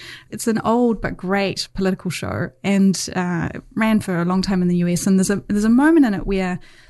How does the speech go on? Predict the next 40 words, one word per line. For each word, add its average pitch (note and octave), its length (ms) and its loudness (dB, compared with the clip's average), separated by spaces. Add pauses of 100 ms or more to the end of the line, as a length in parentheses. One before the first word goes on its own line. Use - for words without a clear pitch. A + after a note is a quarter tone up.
(160)
the G3 80 -10
guy G#3 180 -2
who G3+ 80 -2
plays F#3+ 220 -4
the F#3+ 60 -8
president F#3+ 480 -2
says F3+ 260 -6
to F#3 100 -8
one F3+ 140 -4
of F3+ 80 -4
his F#3+ 120 -6
political E3+ 300 -10
staff, D#3+ 220 -6
and A#3 80 4
we C#4+ 60 4
used C4 160 -4
to G#3 60 -6
watch - 220 -10
it F#3 100 -6
obsessively - 560 -6
'cause F#3+ 120 -6
we G#3 100 0
were G#3 80 -2
all A3+ 80 0
political G3 320 -4
staffers, E3+ 420 -6
and F3+ 80 0
this G3+ 120 0
show G#3 160 -2
was F3+ 120 -2
very E3+ 120 -4
glamorous E3+ 400 -4
and F3+ 80 -6
our G3 60 -4
<laughs> D3+ 80 -4
lives D#3+ 180 -6
were G#3 40 0
not F#3+ 160 0
very E3+ 140 0
glamorous. F#3+ 480 2